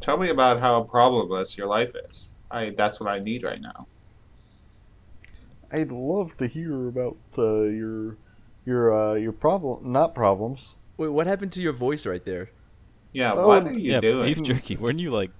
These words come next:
Speaker 4: from the South?
Speaker 1: Oh my
Speaker 2: Nothing.
Speaker 1: God.
Speaker 2: Nothing happened right there. No.
Speaker 4: Yeah.
Speaker 1: What the hell?
Speaker 2: That wasn't, no. That wasn't anything.
Speaker 1: This guy's weird.
Speaker 2: Look, I'm sorry. I am weird, okay? And I'm not that good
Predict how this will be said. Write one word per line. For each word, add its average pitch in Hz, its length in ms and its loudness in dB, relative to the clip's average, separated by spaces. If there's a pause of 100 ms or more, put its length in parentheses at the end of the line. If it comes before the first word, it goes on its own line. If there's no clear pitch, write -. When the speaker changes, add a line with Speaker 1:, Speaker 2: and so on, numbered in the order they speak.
Speaker 4:
from 101 180 -12
the 87 80 -12
South? 98 300 -6
Speaker 1:
Oh 139 140 8
my - 120 2
Speaker 2:
Nothing. 123 160 4
Speaker 1:
God. 120 400 -2 (300)
Speaker 2:
Nothing 208 340 2
happened 151 400 2
right 95 220 0
there. 117 440 2 (160)
No. 175 180 2
Speaker 4:
Yeah. 92 80 0
Speaker 1:
What 127 120 -2
the 240 100 4
hell? 156 680 6 (1200)
Speaker 2:
That 175 140 8
wasn't, 180 420 0
no. 147 520 4 (420)
That 190 120 0
wasn't 185 220 4
anything. 117 400 0 (160)
Speaker 1:
This 196 140 -2
guy's 254 320 2
weird. 107 560 4 (1120)
Speaker 2:
Look, 220 320 6
I'm 156 240 -2
sorry. 139 600 6 (760)
I 139 100 8
am 143 300 2
weird, 113 280 2
okay? 127 380 0
And 127 100 0
I'm 131 200 -2
not 147 300 0 (760)
that 143 260 8
good 139 300 4